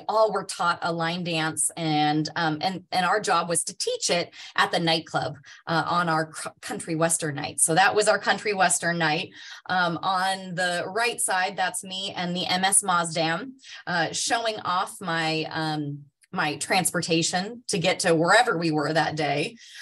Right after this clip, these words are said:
Um, clockwise, that was disco night. And I,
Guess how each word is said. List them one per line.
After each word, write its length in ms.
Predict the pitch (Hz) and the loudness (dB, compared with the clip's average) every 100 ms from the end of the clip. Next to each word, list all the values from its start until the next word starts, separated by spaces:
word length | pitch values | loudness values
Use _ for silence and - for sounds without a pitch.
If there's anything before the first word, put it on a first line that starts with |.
| - 185 | -6 2
Um, 260 | 196 190 175 117 | 4 4 0 -8
clockwise, 720 | - 311 269 262 226 202 220 220 | -2 2 2 2 2 2 2 2
that 200 | 202 196 | 0 0
was 160 | 185 | -4
disco 360 | 196 196 - 185 | -4 -4 -2 -2
night. 360 | 185 175 226 247 - _ | 0 0 -2 -6 -14 _
And 220 | 220 220 | 0 0
I, 120 | - | 2